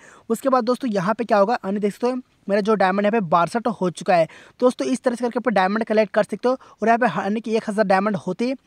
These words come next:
आप यहाँ पे एंट्री अमाउंट पे क्लिक करके दोस्तों आप यहाँ पे विथड्रॉ कर सकते हो। दोस्तों इस तरह से यानी कि per day आप यानी कि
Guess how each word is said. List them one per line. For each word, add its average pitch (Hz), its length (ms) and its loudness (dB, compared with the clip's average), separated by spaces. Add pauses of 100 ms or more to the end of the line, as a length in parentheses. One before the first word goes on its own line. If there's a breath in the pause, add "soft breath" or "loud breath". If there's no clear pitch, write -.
(140)
आप 190 180 -2
यहाँ 214 100 4
पे 226 120 -4
एंट्री 202 220 -2
अमाउंट 196 260 0
पे 214 60 -4
क्लिक 202 200 -6
करके 220 200 -6
दोस्तों 208 260 -6
आप 214 140 -2
यहाँ 190 100 -2
पे 214 120 -2
विथड्रॉ 175 380 0 (140)
कर 160 160 0
सकते 170 260 -6
हो। 165 120 -2 (400 loud breath)
दोस्तों 247 260 0
इस 254 120 -2
तरह 254 140 0
से 247 100 -4
यानी 247 160 -2
कि 254 120 -4
per 208 200 2
day 208 120 2
आप 233 160 2
यानी 226 160 -4
कि 233 220 -2